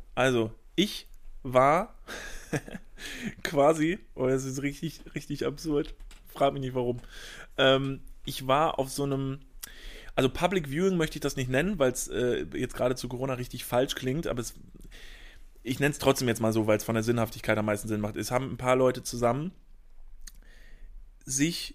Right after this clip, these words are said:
die erste Folge von, von der neuen Bachelor-, Bachelorette-Staffel, <laughs> also,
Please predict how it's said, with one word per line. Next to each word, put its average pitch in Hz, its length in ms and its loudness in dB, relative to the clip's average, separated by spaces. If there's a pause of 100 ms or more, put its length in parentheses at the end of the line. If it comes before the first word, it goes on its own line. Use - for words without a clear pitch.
(120)
die 139 200 -4
erste 151 300 2
Folge 147 380 4
von, 135 400 -4
von 131 200 -4
der 127 100 0
neuen 131 480 0
Bachelor-, - 420 2
Bachelorette-Staffel, 127 1300 4 (400)
<laughs> - 340 -14
also, 131 360 0